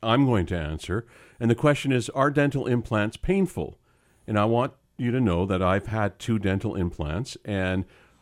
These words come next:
I can honestly tell you, then, and I've lived long enough to know this, that receiving dental implants was less traumatic than having a filling.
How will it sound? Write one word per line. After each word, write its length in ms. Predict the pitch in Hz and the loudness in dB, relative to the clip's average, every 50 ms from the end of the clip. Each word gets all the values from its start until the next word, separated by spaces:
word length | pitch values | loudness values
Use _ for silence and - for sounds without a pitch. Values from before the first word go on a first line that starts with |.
| _ - | _ -8
I 100 | 113 104 | -6 -4
can 140 | - 117 - | -2 -2 0
honestly 440 | - 123 131 165 196 185 - 208 202 | 2 2 2 2 2 0 -2 -4 -6
tell 240 | - - 151 117 95 | -2 0 0 2 2
you, 160 | 80 82 110 | 2 0 -2
then, 160 | 113 104 104 | -2 0 0
and 100 | 110 110 | 0 0
I've 180 | 107 113 117 113 | 0 0 0 0
lived 180 | 117 131 131 127 | -2 -2 0 0
long 320 | 123 123 127 131 139 135 | 0 0 2 2 2 2
enough 220 | 131 127 127 120 - | 0 0 0 -2 -2
to 100 | - 120 | 0 0
know 240 | 120 135 165 190 175 | 2 2 2 2 2
this, 280 | 117 87 92 95 - - | 0 0 -2 -2 -4 -2
that 300 | 107 98 90 90 90 - - - - - _ _ _ _ - _ _ _ | 0 0 0 0 -2 -6 -14 -20 -20 -20 _ _ _ _ -20 _ _ _
receiving 720 | - 113 113 - - - 175 196 185 196 196 190 180 165 - _ _ _ _ _ - 110 | -2 -2 0 0 0 0 0 0 2 2 2 2 0 0 -4 _ _ _ _ _ -10 -2
dental 400 | 98 127 147 170 - 185 175 - | 0 2 2 2 2 0 0 0
implants 800 | - 147 151 151 - - 117 98 87 85 87 104 - - - - _ _ _ _ | 2 2 2 2 2 0 0 0 2 0 -2 -4 -8 -14 -18 -20 _ _ _ _
was 320 | 113 107 107 104 92 - | 0 0 0 0 0 -2
less 440 | - - 107 104 113 127 151 180 - | -4 -2 0 2 2 2 2 0 -2
traumatic 840 | - - - 170 160 151 143 135 127 120 104 87 87 - - _ _ _ _ _ _ _ _ _ _ | -8 -2 0 0 2 2 2 2 2 2 0 0 -2 -4 -8 _ _ _ _ _ _ _ _ _ _
than 120 | - 101 92 | -4 -2 -2
having 340 | 95 104 104 104 110 104 98 | 0 0 0 2 2 0 0
a 40 | |
filling. 460 | 90 - - - 107 95 82 71 - | -2 -2 -2 0 0 0 0 -4 -8